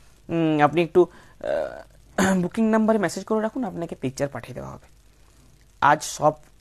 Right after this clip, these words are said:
মোটামুটি বন্ধর দিকেই চলে গেছে, বন্ধ হয়ে গেছে। message করে রাখুন, আপনাকে পাঠিয়ে দেওয়া হবে নপুর দিয়ে, ঠিক আছে?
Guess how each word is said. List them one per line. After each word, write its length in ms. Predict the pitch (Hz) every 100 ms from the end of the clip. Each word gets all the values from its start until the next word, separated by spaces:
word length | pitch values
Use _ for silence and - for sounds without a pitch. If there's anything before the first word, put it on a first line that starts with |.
| _
মোটামুটি 420 | 139 143 151 147 156
বন্ধর 420 | 139 139 147 147 -
দিকেই 340 | 147 139 147 151
চলে 260 | 143 139
গেছে, 220 | 139 135 147
বন্ধ 260 | 131 139
হয়ে 220 | 127 139
গেছে। 280 | 131 120 170 - - _ _ _ _ _ _ _ _ _ _ _ - - -
message 220 | 180 240
করে 180 | 262 262
রাখুন, 220 | 285 294
আপনাকে 320 | 226 208 214
পাঠিয়ে 280 | 208 123 147
দেওয়া 180 | 131 120
হবে 100 | 120
নপুর 220 | 113 -
দিয়ে, 140 | - 165
ঠিক 140 | 370
আছে? 180 | 370